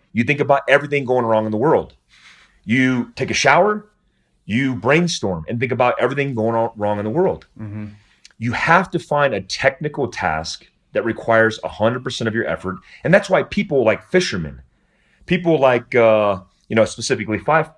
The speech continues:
Speaker 1: fly fishermen or sailing,
Speaker 2: Mm-hmm.
Speaker 1: um, these more complex technical tasks, these people do this because it's like a religion.
Speaker 2: Yeah.
Speaker 1: It's like, uh, therapy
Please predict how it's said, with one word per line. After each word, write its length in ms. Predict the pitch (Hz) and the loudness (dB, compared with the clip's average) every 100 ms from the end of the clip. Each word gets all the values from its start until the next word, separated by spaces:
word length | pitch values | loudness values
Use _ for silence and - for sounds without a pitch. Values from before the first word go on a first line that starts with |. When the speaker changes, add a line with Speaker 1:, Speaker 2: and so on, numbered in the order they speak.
| _ | _
Speaker 1:
fly 200 | 143 156 | 0 0
fishermen 560 | 156 90 80 69 69 - _ _ _ _ | 0 -8 -8 -12 -16 -20 _ _ _ _
or 160 | 107 98 | -4 -2
sailing, 800 | - - 165 170 139 71 69 - _ 127 | -4 0 2 2 0 -6 -16 -20 _ -14
Speaker 2:
Mm-hmm. 300 | 107 107 113 _ | -12 -10 -12 _
Speaker 1:
um, 240 | 107 110 107 | 0 0 0
these 260 | 123 120 117 | -2 -2 0
more 200 | 139 139 | 0 0
complex 640 | - 143 127 - 160 - | 0 0 0 0 0 0
technical 400 | - 98 98 95 | -4 -4 -6 -6
tasks, 340 | 101 101 104 - | 0 -2 -2 -8
these 160 | 117 - | -8 -6
people 380 | - 180 139 101 95 | -8 -4 -4 -6 -4
do 220 | 147 165 | -2 0
this 320 | 101 104 - | 0 -2 -8
because 440 | - 110 - 113 - | -10 -10 -6 -6 -6
it's 260 | 110 - 95 | -8 -8 -6
like 440 | 92 117 117 - _ _ _ - | 0 0 0 -8 _ _ _ -6
a 100 | 104 | -6
religion. 680 | 98 101 92 110 87 76 71 _ 113 | -4 -4 0 -2 -2 -12 -14 _ -10
Speaker 2:
Yeah. 180 | 107 | -6
Speaker 1:
It's 220 | 98 - 87 | -6 -8 0
like, 400 | 107 110 107 _ _ _ _ | 2 2 -2 _ _ _ _
uh, 180 | 92 90 | 0 0
therapy 600 | - 135 135 107 76 65 | -2 2 2 2 -6 -20